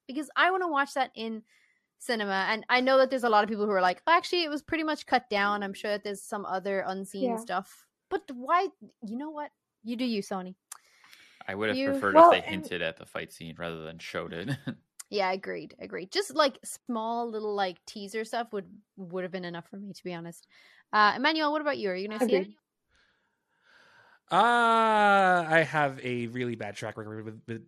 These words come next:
Speaker 4: with video game movies. The, the last time I saw, and this is how bad of a movie I went to, I saw the Monster Hunter movie.
Speaker 3: Ew.
Speaker 4: And that was a
Speaker 1: Oh.
Speaker 4: dumpster fire. <laughs> That was a dumpster. I was, 'cause I'm a fan of the games,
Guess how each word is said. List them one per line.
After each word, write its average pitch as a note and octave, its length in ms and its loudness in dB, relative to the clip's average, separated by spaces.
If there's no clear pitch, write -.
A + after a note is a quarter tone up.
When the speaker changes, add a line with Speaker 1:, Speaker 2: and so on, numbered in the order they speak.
Speaker 4:
with A2+ 140 -8
video A2+ 280 -8
game A2 160 -10
movies. A2+ 300 -12
The, C3 100 -6
the C#3 140 0
last C#3+ 440 2
time C#3 200 -2
I A2+ 80 -2
saw, B2+ 280 -2
and G#2+ 140 -8
this A2 160 -12
is A#2+ 80 -12
how B2+ 180 -4
bad A#2+ 440 -2
of A#2+ 80 -4
a B2 80 -2
movie B2+ 320 -6
I A2 60 -6
went G#2+ 240 -12
to, A2 100 -10
I G#2 40 -8
saw A2 160 -8
the B2+ 100 -8
Monster C#3+ 360 -6
Hunter A2+ 160 -10
movie. - 380 -16
Speaker 3:
Ew. F2 380 -14
Speaker 4:
And F#2+ 280 -14
that G3+ 320 2
was G#3 160 4
a F#3 60 2
Speaker 1:
Oh. - 20 -2
Speaker 4:
dumpster C3+ 320 0
fire. - 240 -2
<laughs> G#3+ 600 8
That C#3 160 4
was E3 120 2
a F3 60 0
dumpster. D3+ 340 0
I E3 80 6
was, F#3+ 200 4
'cause D#3+ 120 2
I'm G#3+ 100 6
a C4+ 80 6
fan G3+ 260 0
of F3+ 80 -4
the B2+ 60 -8
games, A#2 460 -10